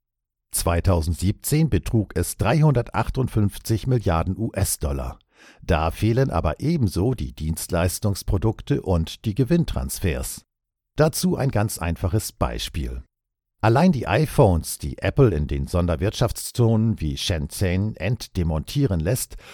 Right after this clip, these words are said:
kommen als chinesische Importe in die U S A und erhöhen das U-S-Handelsdefizit um Milliarden.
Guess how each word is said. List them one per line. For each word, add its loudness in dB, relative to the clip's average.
kommen 4
als -4
chinesische 0
Importe 0
in -2
die -6
U 0
S 0
A 0
und -4
erhöhen 2
das -4
U-S-Handelsdefizit -4
um 2
Milliarden. 2